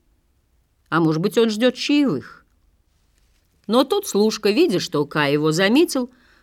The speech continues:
показал правой рукой с зажатой в пальцах щепоткой табаку куда-то в неопределённом направлении.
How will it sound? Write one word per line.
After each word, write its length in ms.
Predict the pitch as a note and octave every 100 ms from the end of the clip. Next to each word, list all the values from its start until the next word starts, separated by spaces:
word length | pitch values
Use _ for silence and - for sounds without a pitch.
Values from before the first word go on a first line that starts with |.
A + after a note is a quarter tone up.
| _ _ _
показал 420 | A3+ B3+ C#4+ G4+
правой 360 | - C#4 F4+ A3
рукой 500 | F3 E3+ A3+ C4 C4
с 160 | - -
зажатой 840 | D#3 D3+ F3+ F3+ F#3+ F3 F3 E3+ E3 _
в 140 | - -
пальцах 500 | E3 D3+ - D#3+ -
щепоткой 600 | - F3 E3 D3+ - E3
табаку 520 | F#3 G3+ A#3 F4+ F#4 - _ _ _ _
куда-то 360 | G#4 G#4+ -
в 40 | D4
неопределённом 720 | D#4+ - A#3+ A3 A3+ G3 F#3
направлении. 720 | F3+ E3 D#3 B2+ A#2 F#2+ -